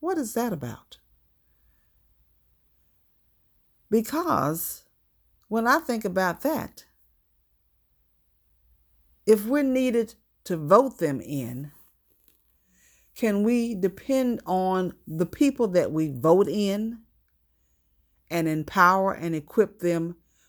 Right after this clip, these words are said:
to have the political power, the governmental power, the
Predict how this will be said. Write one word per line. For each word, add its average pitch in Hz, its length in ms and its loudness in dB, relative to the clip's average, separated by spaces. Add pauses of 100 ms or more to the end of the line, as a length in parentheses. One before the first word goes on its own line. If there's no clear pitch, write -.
(140)
to 151 100 -8
have 151 480 0
the 139 320 0 (880)
political 165 480 4
power, 190 680 0
the 139 520 -8 (140)
governmental 185 640 0
power, 185 640 0
the 135 480 -6